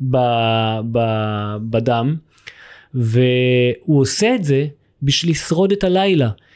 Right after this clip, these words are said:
כי המטאבוליזם שלו כל כך גבוה, אלף שש מאות פעימות בדקה ומאתיים חמישים נשימות בדקה,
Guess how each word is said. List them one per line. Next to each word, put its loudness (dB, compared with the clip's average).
כי 0
המטאבוליזם 2
שלו -2
כל 2
כך 0
גבוה, 0
אלף 0
שש -2
מאות -2
פעימות 2
בדקה 0
ומאתיים 0
חמישים 0
נשימות -2
בדקה, -2